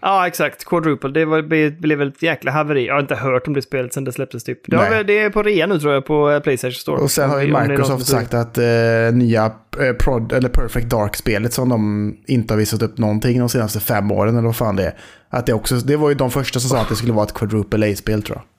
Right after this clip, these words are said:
Speaker 2: Så är det.
Speaker 1: Herregud. Ja, ja. Ja, nej, men jag, ja. Ja, men jag, jag tror ju mer på att C D Projekt Red gör ett, eh, riktigt, alltså, om de, om det är något,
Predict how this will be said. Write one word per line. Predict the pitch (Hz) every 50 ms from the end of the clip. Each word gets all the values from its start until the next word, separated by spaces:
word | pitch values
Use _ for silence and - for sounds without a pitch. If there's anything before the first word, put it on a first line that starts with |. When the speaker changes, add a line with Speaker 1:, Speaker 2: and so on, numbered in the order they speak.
| _
Speaker 2:
Så | - -
är | -
det. | 117 - _ _ - - - - - - _ _ _ _ _ _ _ _ _ _ _ _ _
Speaker 1:
Herregud. | - - - - - - 139 139 135 - - - - -
Ja, | 156 175 196 202
ja. | 165 185 208 - _ - -
Ja, | - 165 196 220
nej, | 226 233 233
men | 233 240 240 240
jag, | 240 240 240 240 240 240 240 233 233 233 226 214
ja. | 185 196 233 269 262 - _
Ja, | - 180 196
men | 208 214 214 220
jag, | 220 220 214 -
jag | 208 208 214 214 214 214
tror | - 254 247 233 226 220 214
ju | 214 214 214 208 208
mer | 202 208 214 233 254 269 269 254
på | 240 - 226 208 185 170 165
att | 160 160 165 - - _ _
C | - 190 175
D | 160 165
Projekt | 156 - 165 160 156 160 151 175
Red | 190 196 180 165
gör | 165 156 143 139 135 131
ett, | 127 123 131 - _ _ -
eh, | 147 143 139 135 143
riktigt, | 147 147 - - _ _ - 151 -
alltså, | 160 147 160 156
om | 156 160 165 165
de, | 175 196 202 190 185 180 - -
om | 175 180 185 185 185
det | 190
är | 190
något, | 196 214 214 208 -